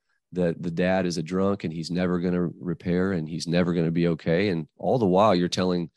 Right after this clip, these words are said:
that child that half of him or her is, is a bad person, is a drunk, can never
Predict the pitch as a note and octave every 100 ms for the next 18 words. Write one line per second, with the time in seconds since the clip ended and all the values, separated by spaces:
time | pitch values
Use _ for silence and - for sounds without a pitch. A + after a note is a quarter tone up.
0 | _ _ F2+ - F#2 F2+ F2 - F2 F2+
1 | E2 - F#2 F#2 F2 D#2 _ _ _ F2+
2 | D#2 G2 F2+ F2 F2 E2 - F#2+ F2 D#2+
3 | D#2+ E2+ E2 - E2+ G2 F#2 D#2+ D2 E2
4 | F2 - E2+ E2+ F2 F2 F2+